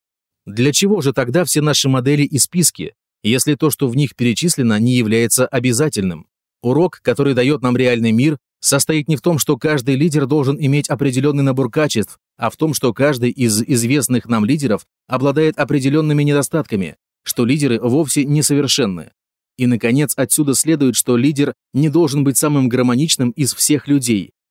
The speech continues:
Как мы уже говорили в главе четвёртой, лучшие люди вовсе не гармоничны. То же самое можно сказать о лидерах из реального мира, и даже в большей степени.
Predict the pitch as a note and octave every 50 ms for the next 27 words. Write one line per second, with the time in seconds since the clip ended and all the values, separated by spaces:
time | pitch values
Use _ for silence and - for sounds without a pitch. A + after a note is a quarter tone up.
0 | _ _ _ _ _ _ _ - A#2 A2+ - A#2+ B2 B2+ A#2 B2 B2 A2 A2+ A#2+
1 | A#2+ B2 A#2+ A#2 A2+ G2 - B2+ B2 A#2 A#2+ A2+ - A#2 - A2 C#3+ E3 D#3 -
2 | G2+ E2+ - _ _ _ _ A#2 B2 C#3+ D3+ C#3 - - C3+ B2 C3 D#3 D#3+ B2+
3 | A#2+ A2 A#2+ C#3+ B2+ - C#3 C3+ C#3 B2+ B2+ C3 B2+ B2+ B2+ C3 C#3+ C3 - -
4 | F#2+ D#2+ - - _ _ _ _ _ _ _ _ _ _ _ _ _ _ - C#3+
5 | A#2+ C3+ B2+ - - E3 E3 D#3+ D3+ C#3+ C#3 C3+ B2+ C#3 C3 - - C3 B2 C3+
6 | C3 - C#3 B2 B2+ C#3 C3+ C#3+ C#3 B2 - - C3+ A#2 B2 B2 B2 A#2 A2+ A2+
7 | A2+ A#2 A#2+ B2+ C#3 B2+ G#2 F2+ E2 - - A#2 G#2+ C3 C3 A#2+ A#2+ C3 - -
8 | _ _ - A2 G#2+ G#2 B2 D3+ D3 - - B2 - - - A2 F#2 - F2+ F2
9 | D2+ B1